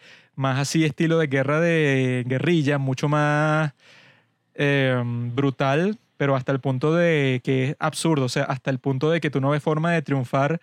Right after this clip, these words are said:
tener así la gran victoria, como después así pasa en guerras tipo Afganistán, Irak, un montón de sitios así, que no hay victoria absoluta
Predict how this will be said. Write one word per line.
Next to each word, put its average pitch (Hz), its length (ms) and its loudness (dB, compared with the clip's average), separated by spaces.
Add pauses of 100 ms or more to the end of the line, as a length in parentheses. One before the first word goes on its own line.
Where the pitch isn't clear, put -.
(320)
tener 143 220 -2
así 151 200 -2
la 156 120 2
gran 156 180 0
victoria, 151 420 0
como 135 200 -2
después 131 380 -2
así 143 260 -2
pasa 143 220 -2
en 147 60 -2
guerras 139 280 -2
tipo 135 560 0 (340)
Afganistán, 135 1300 -2
Irak, 143 600 -2
un 143 120 -4
montón 139 280 -2
de 160 500 2
sitios 156 300 -2
así, 151 320 0 (500)
que 147 140 -2
no 143 120 0
hay 147 120 2
victoria 175 1300 0
absoluta 135 760 -2